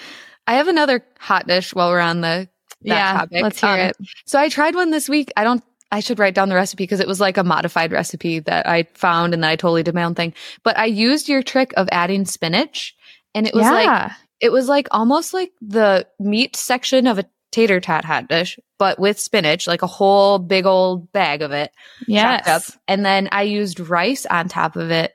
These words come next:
Speaker 1: and it was so good, and cheese.
Speaker 2: Yum.
Speaker 1: Oh, yeah. I'll
Speaker 2: Yum.
Speaker 1: just, but, I mean, hot dishes, they're just so versatile and so freezable.
Speaker 2: They are.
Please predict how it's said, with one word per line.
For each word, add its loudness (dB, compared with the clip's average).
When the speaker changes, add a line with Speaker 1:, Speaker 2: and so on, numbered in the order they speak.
Speaker 1:
and 2
it -2
was 0
so 0
good, 0
and 0
cheese. -4
Speaker 2:
Yum. 2
Speaker 1:
Oh, -20
yeah. -6
I'll 4
Speaker 2:
Yum. 0
Speaker 1:
just, -20
but, -2
I 0
mean, 4
hot -2
dishes, -2
they're 2
just -2
so 0
versatile 0
and -4
so 0
freezable. 2
Speaker 2:
They 4
are. 0